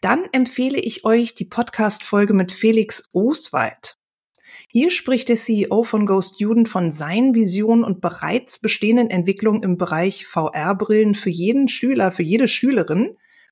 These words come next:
um Lehrer zu entlasten und Schulkinder vor allem auch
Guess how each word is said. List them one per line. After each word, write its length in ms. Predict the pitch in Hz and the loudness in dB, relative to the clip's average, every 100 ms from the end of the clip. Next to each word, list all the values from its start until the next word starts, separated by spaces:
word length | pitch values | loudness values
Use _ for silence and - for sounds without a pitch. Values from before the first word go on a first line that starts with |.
| _ | _
um 180 | 233 214 | 0 2
Lehrer 440 | 185 220 277 285 | 2 -2 -2 -6
zu 140 | - - | -4 -4
entlasten 680 | 185 180 208 - - 254 233 | -2 -2 -4 -4 0 0 0
und 360 | - 285 370 | 0 0 0
Schulkinder 680 | - 254 269 269 254 247 247 | -2 -2 -2 -2 -2 0 -2
vor 180 | - - | -4 -4
allem 340 | 185 226 226 | 0 2 2
auch 220 | 208 214 | 0 -4